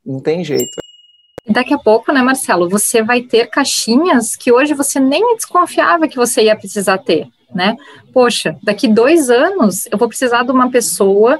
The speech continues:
Speaker 2: numa função especi-, né? Eu vou precisar dessa função específica que hoje eu não preciso, mas daqui dois anos eu vou precisar. Então, assim, tem dois cenários. Você pode formar dentro de casa,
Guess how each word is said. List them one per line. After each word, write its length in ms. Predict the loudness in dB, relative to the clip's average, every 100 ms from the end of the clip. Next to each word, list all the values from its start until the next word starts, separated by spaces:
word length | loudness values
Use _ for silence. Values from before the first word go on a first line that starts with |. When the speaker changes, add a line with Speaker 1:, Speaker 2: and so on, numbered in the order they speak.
| -2
Speaker 2:
numa 240 | 2 2 0
função 380 | -2 -2 0
especi-, 440 | -2 -2 -4 -4 -2
né? 140 | 0
Eu 60 | 0
vou 80 | 0
precisar 360 | 0 0 0
dessa 280 | 2 0 -2
função 320 | -2 -2 0
específica 640 | 0 0 -4 -4 -6 -8 -18
que 160 | -2 2
hoje 460 | 4 6 4 2
eu 120 | 2 2
não 100 | 2
preciso, 560 | 0 0 2 0 0 -10 -18 -12 -4
mas 140 | -2
daqui 220 | -2 -2
dois 200 | 0 2
anos 200 | 2 0
eu 80 | 0
vou 100 | -4
precisar. 580 | -6 -8 -2 0 -2 -6 _ _ -6 -2
Então, 220 | 0 0
assim, 320 | 0 -4 -6 -4
tem 100 | 2
dois 220 | 4 2 2
cenários. 420 | 0 2 0 0
Você 240 | -2 -2
pode 240 | -2 -2 -2
formar 480 | -2 0 2 2
dentro 260 | 2 2 0
de 80 | -4
casa, 440 | -4 -2 -2 -2